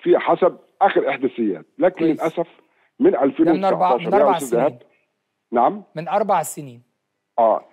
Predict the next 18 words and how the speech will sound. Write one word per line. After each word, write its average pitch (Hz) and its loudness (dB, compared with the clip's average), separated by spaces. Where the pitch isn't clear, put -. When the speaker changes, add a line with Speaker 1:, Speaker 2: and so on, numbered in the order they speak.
Speaker 2:
يبقى 185 2
Speaker 1:
لحد 277 2
Speaker 2:
إذن 220 0
Speaker 1:
الآن 196 2
Speaker 2:
الذرة، 294 4
الصويا، 180 2
Speaker 1:
ده - -2
ال- - 0
Speaker 2:
الأسعار 208 2
ال-، 196 -8
الضربة 185 -2
دي، 254 -8
البورصة، 240 -4
ال-، 185 -4
ال-، 185 -4
إيه 233 -10
تاني 262 -2
حضرتك 220 -6